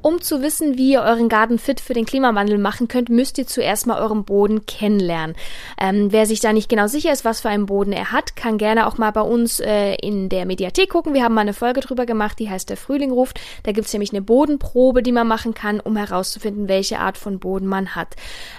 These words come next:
Ähm, man unterscheidet grob drei Bodenarten. Einmal der humosen Boden, den lehmigen Boden und den sandigen Boden.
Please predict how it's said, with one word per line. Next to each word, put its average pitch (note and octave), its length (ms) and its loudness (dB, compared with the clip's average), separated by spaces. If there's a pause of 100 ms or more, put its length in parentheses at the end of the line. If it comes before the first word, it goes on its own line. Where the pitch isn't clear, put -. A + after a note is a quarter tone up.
Ähm, G#3 420 0
man A3+ 140 2
unterscheidet A3+ 600 2
grob A3+ 380 6
drei G3 300 0
Bodenarten. B3 800 2
Einmal F#3+ 240 -4
der F#3 100 -8
humosen C#4 480 2
Boden, C4 560 4
den F3+ 160 -6
lehmigen A#3+ 500 4
Boden A3 400 4 (120)
und F#3+ 200 -12
den G3 220 -2
sandigen F#3 540 0
Boden. - 320 -10